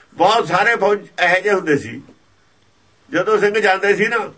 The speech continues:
ਉਹ ਰਾਹ ਆਪੇ ਦੇ ਦਿੰਦੇ ਸੀ, ਕਹਿੰਦੇ ਨਹੀਂ ਸੀ ਕੁਛ ਵੀ, "ਲੰਘ ਜਾਓ, ਅਸੀਂ ਕੀ ਲੈਣਾ ਹੈ, ਅਸੀਂ ਤਾਂ ਹੁਣ ਨਾਲ ਆਏ ਹੋਏ ਹਾਂ, ਕੀ ਕਰੀਏ?" ਏਦਾਂ ਦਾ ਜੇ ਸਾਰੇ ਲੜਨ, ਮਿੰਟਾਂ 'ਚ ਮਰ ਜਾਣ ਸਾਰੇ ਹੀ। ਸਾਰੇ ਨਹੀਂ ਲੜਦੇ ਹੁੰਦੇ,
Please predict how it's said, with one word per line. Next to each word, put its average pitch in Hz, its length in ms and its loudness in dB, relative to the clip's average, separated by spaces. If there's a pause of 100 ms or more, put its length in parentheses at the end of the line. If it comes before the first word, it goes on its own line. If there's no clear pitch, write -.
(160)
ਉਹ 202 280 2
ਰਾਹ 196 120 2
ਆਪੇ 190 280 2
ਦੇ 170 180 0
ਦਿੰਦੇ 113 180 -4
ਸੀ, 101 140 -8
ਕਹਿੰਦੇ 190 300 -2
ਨਹੀਂ 160 140 -4
ਸੀ 101 80 -8
ਕੁਛ 95 240 -14
ਵੀ, 104 80 -12
"ਲੰਘ 135 220 -6
ਜਾਓ, - 440 -12
ਅਸੀਂ 123 160 -6
ਕੀ 123 120 -6
ਲੈਣਾ 104 240 0
ਹੈ, 104 240 -2 (1000)
ਅਸੀਂ 156 140 0
ਤਾਂ 170 100 -2
ਹੁਣ 156 140 0
ਨਾਲ 127 280 2
ਆਏ 101 200 -2
ਹੋਏ 110 200 -2
ਹਾਂ, 131 140 2 (220)
ਕੀ 147 140 -8
ਕਰੀਏ?" 139 360 -4 (2750)
ਏਦਾਂ 185 360 0
ਦਾ 247 140 2
ਜੇ 240 160 2
ਸਾਰੇ 208 300 2
ਲੜਨ, 220 460 2
ਮਿੰਟਾਂ 160 460 -2
'ਚ - 20 -2
ਮਰ 190 220 0
ਜਾਣ 185 180 -4
ਸਾਰੇ 151 240 0
ਹੀ। - 100 -12 (1600)
ਸਾਰੇ 190 300 2
ਨਹੀਂ 220 100 -2
ਲੜਦੇ 151 240 2
ਹੁੰਦੇ, 104 220 -6